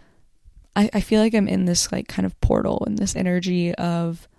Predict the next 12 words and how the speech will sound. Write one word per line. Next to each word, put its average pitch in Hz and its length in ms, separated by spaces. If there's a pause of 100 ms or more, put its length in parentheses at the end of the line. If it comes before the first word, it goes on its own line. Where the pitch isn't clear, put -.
(380)
I 190 100
literally, 180 720
I 180 60
don't 170 260
know 165 160
what 180 180
twenty - 240
twenty-two 202 400
is 196 180
gonna 175 200
be 214 200
like. 202 440